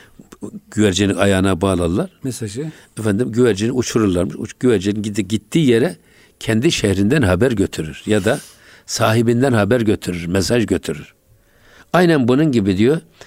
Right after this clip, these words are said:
Speaker 1: E, "Suyi şehri hiş aret beherha."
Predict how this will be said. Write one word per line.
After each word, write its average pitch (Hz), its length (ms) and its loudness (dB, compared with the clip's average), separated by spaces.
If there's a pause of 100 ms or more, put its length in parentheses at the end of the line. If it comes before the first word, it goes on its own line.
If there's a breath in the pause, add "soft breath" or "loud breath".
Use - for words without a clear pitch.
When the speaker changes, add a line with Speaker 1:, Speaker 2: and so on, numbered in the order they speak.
(460 loud breath)
Speaker 1:
E, - 260 -2
"Suyi 180 560 2
şehri 117 460 2
hiş 180 540 -2 (760)
aret 123 540 2
beherha." 85 1120 -2